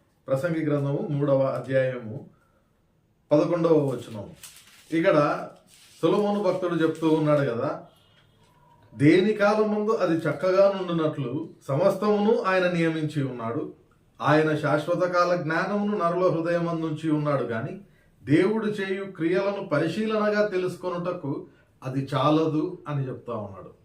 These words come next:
ప్రియమైన దేవుని బిడ్డలారా, దేవుడు చేసే ఆ కార్యాలు మన కంటికి అనేక సార్లు కనిపించవు.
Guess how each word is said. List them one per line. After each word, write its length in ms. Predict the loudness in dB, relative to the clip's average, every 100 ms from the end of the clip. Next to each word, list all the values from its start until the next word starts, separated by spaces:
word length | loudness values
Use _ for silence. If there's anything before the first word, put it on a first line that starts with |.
| _ _ _ _ 0
ప్రియమైన 320 | 0 2 -2
దేవుని 280 | -2 -2 -2
బిడ్డలారా, 580 | -4 -2 0 0 -2 -6 -16 _ 2
దేవుడు 720 | 4 6 4 2 0 -2 -8 -8
చేసే 340 | -6 -4 -4 -6
ఆ 60 | -8
కార్యాలు 840 | -4 -2 0 0 0 0 -4 -8 -14 _ _ _ -8
మన 180 | -4 -2
కంటికి 800 | -2 -4 -4 -8 -8 -10 -12 -14 -6
అనేక 340 | -2 -2 -2
సార్లు 380 | -2 0 -2 -4
కనిపించవు. 800 | -6 -8 -8 -12 -12 -12 -12